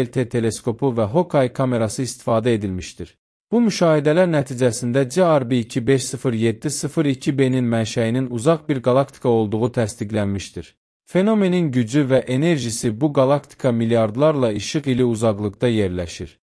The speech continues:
Astronomlar belə bir məsafədən görünən qamma partlayışının enerjisinin gözləniləndən qat-qat böyük olduğunu vurğulayırlar.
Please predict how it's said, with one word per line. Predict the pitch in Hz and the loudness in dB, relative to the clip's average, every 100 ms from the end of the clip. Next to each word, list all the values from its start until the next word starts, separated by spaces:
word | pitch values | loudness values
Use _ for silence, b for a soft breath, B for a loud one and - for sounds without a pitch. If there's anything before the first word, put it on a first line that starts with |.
| _ | _
Astronomlar | 147 139 185 180 185 214 220 | -6 -4 0 0 2 2 2
belə | 160 170 190 | 2 2 4
bir | 170 143 | 2 2
məsafədən | 127 - 123 127 123 139 123 | 0 0 -2 0 0 0 2
görünən | 117 117 123 117 | 2 2 0 0
qamma | 139 151 143 123 | 0 2 0 0
partlayışının | 123 110 - 110 104 - 131 127 | 0 -2 0 -2 -2 -2 -4 -2
enerjisinin | 127 151 147 120 123 120 110 | 0 0 0 -2 -4 -4 0
gözləniləndən | 113 101 110 104 104 107 139 143 | 0 0 -2 -2 -2 0 -2 -2
qat-qat | 127 156 - 156 147 - | 0 0 0 -2 -2 0
böyük | 123 123 127 | 0 2 0
olduğunu | 113 104 101 120 | 0 0 -2 -2
vurğulayırlar. | 113 107 104 101 92 90 85 | 0 -2 0 0 -2 -4 -8